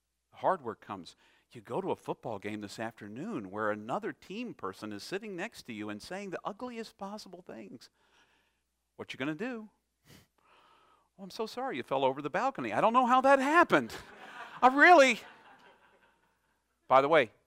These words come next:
that's not the loving response, sisters and brothers. Hopefully no one will have any accidents at any football games you're going to.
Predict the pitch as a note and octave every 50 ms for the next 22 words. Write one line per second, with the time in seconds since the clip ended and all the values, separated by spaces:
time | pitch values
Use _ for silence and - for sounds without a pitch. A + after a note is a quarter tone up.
0 | _ - - A#2+ A#2+ - - - B2+ C3+ C#3 D#3+ F3 - - A3+ A3 A3 G#3+ G#3+
1 | F#3+ G3+ G#3 G3+ F#3+ F#3 F3+ - - - - G3+ G3+ G#3 G#3 G#3 G#3 - - -
2 | F#3+ E3 - - F#3 E3+ D3+ F3 E3 D#3 D#3+ E3 D#3+ D3+ D#3 D#3+ D#3+ - - -
3 | - - - _ _ _ _ _ _ _ _ _ _ _ _ _ _ _ _ _
4 | _ _ _ _ _ _ _ _ _ _ _ _ _ _ _ _ - B2+ B2+ _
5 | - C#3+ D3 D3 C#3 C#3 C#3+ D3 D3+ D#3 D#3 E3 E3 D#3+ D#3+ E3 E3 D#3+ D#3+ E3+
6 | E3+ - - F#3+ G3 - - D3 C3 B2+ A#2+ - - - - A2 A2+ A2 A2+ A#2
7 | B2+ C#3 - - A3 - - B2 A2+ G#2+ G#2+ G#2+ G#2 G2 - A2 G#2+ C3 E3 F#3
8 | C3+ A2+ _ - - F#2+ G2